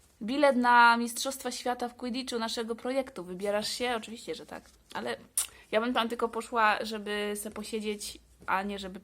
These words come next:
y, się ekscytować grą, bo <laughs> Nie interesuje mnie gra w Quidditcha trochę za bardzo. Em, masło do rąk, złoty znicz, ulubiony krem Ginny Weasley. Nawilżę twoje dłonie po długim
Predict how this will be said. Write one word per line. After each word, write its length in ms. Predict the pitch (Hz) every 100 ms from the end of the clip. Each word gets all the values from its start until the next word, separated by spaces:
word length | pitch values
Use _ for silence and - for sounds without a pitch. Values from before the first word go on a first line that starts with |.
| -
y, 180 | - 185
się 160 | 202 202
ekscytować 540 | 202 - 208 185 185
grą, 380 | 185 190 180 170
bo 240 | 165 160
<laughs> 40 | 165 165 - 196 202 - _ _ _ _ -
Nie 260 | 330 339 330
interesuje 680 | 320 330 339 339 330 277 196
mnie 300 | 180 180 175
gra 380 | 170 180 180 170 - -
w 100 | -
Quidditcha 400 | 180 170 165 -
trochę 300 | - - 202 _ -
za 80 | -
bardzo. 300 | 92 - 78 _ - - - - - -
Em, 480 | 208 214 214 214 226 - _ _ _ _ _ _ _ _ _ _ - - - - _ _ _ _ -
masło 500 | 240 269 311 302 294
do 140 | 269
rąk, 400 | 277 285 269 233
złoty 420 | 214 226 285 294 262
znicz, 500 | 269 311 269 - -
ulubiony 540 | 233 240 247 277 269
krem 300 | 262 262 254
Ginny 280 | 247 254 233
Weasley. 760 | 269 294 - 220 202 180 175 _ _ _ _ _ _ _ -
Nawilżę 440 | 220 226 277 277 262
twoje 240 | 269 254
dłonie 260 | 254 269 269
po 120 | 247
długim 540 | 247 240 254 254 285